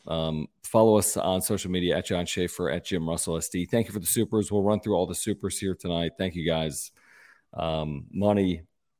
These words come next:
what are we watching or what we are watching is excellent. And, uh,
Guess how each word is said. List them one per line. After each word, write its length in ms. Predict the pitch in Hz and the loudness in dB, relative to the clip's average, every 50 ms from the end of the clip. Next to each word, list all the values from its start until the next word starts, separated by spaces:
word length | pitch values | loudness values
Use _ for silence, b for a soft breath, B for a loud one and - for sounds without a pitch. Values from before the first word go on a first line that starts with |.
| _ _ - | _ _ -2
what 160 | 110 101 104 | 2 4 4
are 40 | 101 | 6
we 120 | 98 90 | 6 4
watching 500 | 85 87 87 85 85 - - 95 85 82 | 4 4 2 2 0 -2 -4 -4 -2 -2
or 80 | 76 73 | -2 0
what 180 | 78 80 - | 0 0 0
we 140 | - 98 87 | 0 0 0
are 100 | 82 82 | 0 0
watching 360 | 78 78 80 80 - - 78 | 0 -2 -2 -4 -6 -8 -10
is 120 | 76 - - - | -10 -8 -6 -6
excellent. 580 | 98 98 - - - 90 90 87 85 82 78 - - - - 64 | -4 -4 -4 -4 -4 -2 0 0 -2 -2 -4 -6 -8 -8 -6 -6
And, 240 | 80 78 73 73 73 | -4 -4 -4 -4 -6
uh, 80 | 73 | -6